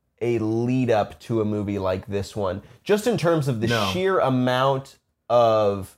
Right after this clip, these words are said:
Speaker 1: movies that have been created leading up to it.
Speaker 2: So
Speaker 1: I mean, there, there, you can make an argument that something like Star Wars: The Force Awakens was on the same level culturally.
Speaker 2: Right.
Speaker 1: But there's
Speaker 2: For sure.
Speaker 1: still six movies that came before it, not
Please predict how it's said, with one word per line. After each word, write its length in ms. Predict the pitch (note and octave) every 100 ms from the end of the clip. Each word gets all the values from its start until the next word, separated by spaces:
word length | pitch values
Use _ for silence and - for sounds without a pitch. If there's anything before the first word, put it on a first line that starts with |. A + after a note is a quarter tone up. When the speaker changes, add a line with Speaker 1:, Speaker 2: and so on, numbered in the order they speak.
| -
Speaker 1:
movies 500 | B2 D3 C3+ A#2+ G#2+
that 200 | A2+ G#2+
have 420 | A#2 A2 G#2 A2
been 460 | A2+ G#2+ G2+ G2 - _ _ -
created 640 | - C3 A#2 A2+ G#2+ G2+
leading 320 | G#2 G#2 F#2+
up 180 | E2+ -
to 140 | - -
it. 160 | - - _ _
Speaker 2:
So 200 | C#4 G#3+
Speaker 1:
I 60 |
mean, 160 | G3 G3
there, 200 | G3 G3+
there, 180 | G3 A3+
you 140 | A3+
can 120 | A#3 A#3+
make 140 | A3+
an 80 | F#3
argument 380 | D#3 E3 E3 C3+
that 120 | B2+
something 280 | D3+ C3+ C3+
like 160 | A#2+
Star 260 | - C3 C3
Wars: 240 | B2+ A2+
The 80 | A2
Force 280 | - A#2+ -
Awakens 460 | A2+ A2 A2 G#2
was 140 | G#2+ A2+
on 140 | C#3
the 80 | C3
same 360 | - D3 D3 C3+
level 280 | B2+ A#2+ A2+
culturally. 680 | - C3 C#3 G3 F#3+ G3+ A3
Speaker 2:
Right. 380 | C3 A#2 G#2+ - D#3
Speaker 1:
But 480 | A3+ F3+ B2 G#2 - _ _ _ -
there's 260 | B2+ E3
Speaker 2:
For 40 | A#2
sure. 180 | -
Speaker 1:
still 440 | G#3+ G#3 F3+ D3 - _ _ _ _
six 420 | - - F#3 -
movies 440 | E3 E3 C#3+ A#2+
that 120 | A2 -
came 220 | C3+ A2
before 340 | A2 D3+ C3
it, 160 | A2 -
not 420 | A#2 A#2+ A2 -